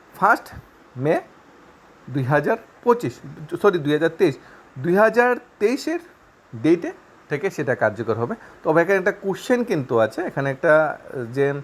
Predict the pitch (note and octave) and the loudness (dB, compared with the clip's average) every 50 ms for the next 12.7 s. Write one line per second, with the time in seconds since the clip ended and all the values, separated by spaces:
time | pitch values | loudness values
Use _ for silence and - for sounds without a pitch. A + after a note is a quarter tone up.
0 | - - - _ _ _ - - F#3 G3+ G3 - - - F3+ F#3 G3 F#3 - - | -14 -20 -20 _ _ _ -2 2 2 2 2 0 0 4 4 4 4 2 -4 -14
1 | - - D3 B2+ C#3 D#3 D#3+ F#3+ F#3 F#3 G#3 G3 F#3+ G3 F3+ D#3+ D3+ D3+ C#3+ D#3 | -10 -8 -4 -2 -2 -2 -2 -2 -4 -2 -2 -2 -2 -2 -2 -2 0 2 2 2
2 | D3+ C#3 C3+ C3+ C3 C3+ - G#3 G3+ D3+ B2+ C3 B2 A#2 B2+ A#2+ - - C#3+ C#3 | 2 2 4 2 2 0 0 -4 -4 -2 -2 -2 -2 0 -2 -2 -2 0 0 0
3 | C#3 - - F#3 F3+ D3+ C3 A#2 A2+ A#2 A2 - - C3+ C3 C#3 F#3 F3 - - | 0 0 -2 -2 -2 0 0 0 0 0 -2 -2 -2 -2 0 2 0 0 0 0
4 | - A#2+ A#2 - D#3 D3+ D3 - D3+ C#3+ - - F3+ - - - - - - - | 0 0 0 0 -2 -2 -2 -2 -4 -4 0 0 -2 -2 -2 -6 -18 -20 -20 -20
5 | - - - D#3 E3+ E3+ - G#3+ F#3 E3+ C#3 B2 C3+ A2+ A2+ E3 F3 D#3 C3+ A#2+ | -8 -2 0 2 2 2 2 0 0 0 -2 -2 -4 -4 -2 -4 -4 -2 0 0
6 | A#2+ A2 A#2+ A2+ A2 - - _ _ - - - - - - - - - - - | 0 0 0 -2 -2 -4 -10 _ _ -20 -20 -20 -20 -20 -20 -20 -20 -20 -20 -20
7 | - - - - - D#3 C3 C#3 C#3 C3+ D#3 F#3 B3 - C#3 A#2+ A2+ A2 C#3+ D3 | -20 -20 -18 -10 -8 -6 -2 0 0 0 0 0 -4 -4 -4 -4 -4 -4 -2 0
8 | E3 F3+ C#3 G2+ - - - - - - - _ _ _ - G#3+ A#3+ C4 B3+ - | 2 2 2 0 -4 -14 -20 -20 -20 -20 -20 _ _ _ -4 -4 -2 -4 -4 -2
9 | - D#3 D#3+ E3+ G3 F#3+ - - - F3+ D#3+ D#3 F3 - - - _ _ - D3 | 2 2 4 2 2 -2 -4 -14 -10 -6 -4 -2 -2 -4 -4 -8 _ _ -6 -6
10 | C3 - G3 G#3 G#3 G#3+ G3+ G#3+ G3+ G#3 G3+ F3+ G3 G3 F#3 - G3 F#3+ F#3 F#3+ | -4 -2 -2 -2 -2 -2 0 0 -2 -2 -2 -4 -2 -2 0 2 0 0 0 0
11 | F#3 F3 F3+ F3 F#3+ F#3 F#3 G3+ G3 G#3+ A3 - - C#3+ B2+ B2+ B2+ B2+ - C#3+ | 0 -2 -2 -2 -2 -2 0 0 -2 -4 -6 -6 -2 0 2 2 0 0 -2 -4
12 | C#3+ - - G3 G3 G3 - - D#3 B2 D#3 F3+ G3+ | -4 -2 -2 -2 -2 -2 -4 -14 -6 -2 0 0 0